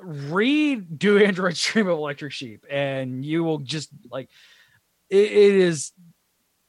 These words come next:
d-, very different narrative than what they spun, than what, um, Ridley Scott put as Blade Runner. Like, and, and definitely Minority Report. If you,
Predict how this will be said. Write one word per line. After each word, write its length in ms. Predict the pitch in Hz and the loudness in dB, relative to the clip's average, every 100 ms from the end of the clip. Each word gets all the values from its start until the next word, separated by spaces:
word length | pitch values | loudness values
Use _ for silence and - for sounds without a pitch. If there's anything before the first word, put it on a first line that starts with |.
| _ _ _ _ _ _ _ 151 131 | _ _ _ _ _ _ _ -18 -10
d-, 160 | 165 | -4
very 420 | 170 123 196 202 190 | -4 0 4 4 4
different 280 | 180 165 | 0 -2
narrative 340 | 156 151 143 127 | -2 0 0 -2
than 140 | 139 | -4
what 160 | 139 131 | -6 -6
they 80 | 127 | -10
spun, 440 | - 135 123 117 | -6 -4 -4 -8
than 200 | 127 131 | -8 -4
what, 240 | 135 131 | -2 -2
um, 500 | 127 120 113 110 104 104 _ | -4 -4 -6 -8 -12 -16 _
Ridley 240 | 151 139 | -6 -6
Scott 320 | 131 135 120 120 _ _ _ _ | -6 -6 -6 -8 _ _ _ _
put 220 | 135 117 | -10 -10
as 280 | 120 113 107 - | -10 -10 -12 -16
Blade 220 | 107 95 | -18 -18
Runner. 300 | 92 90 92 _ - | -18 -20 -20 _ -16
Like, 280 | 120 139 - - _ _ _ _ _ _ _ _ _ _ _ _ _ _ _ _ _ _ | -8 -8 -8 -14 _ _ _ _ _ _ _ _ _ _ _ _ _ _ _ _ _ _
and, 140 | 170 175 | 0 2
and 360 | 165 160 143 139 - 147 - | 0 -2 -4 -12 -18 -16 0
definitely 500 | 185 190 190 165 151 | 2 2 0 -2 -2
Minority 480 | 139 139 139 131 | -4 -4 -4 -4
Report. 300 | 120 107 113 | -6 -6 -8
If 120 | 117 113 | -10 -8
you, 180 | 170 | -8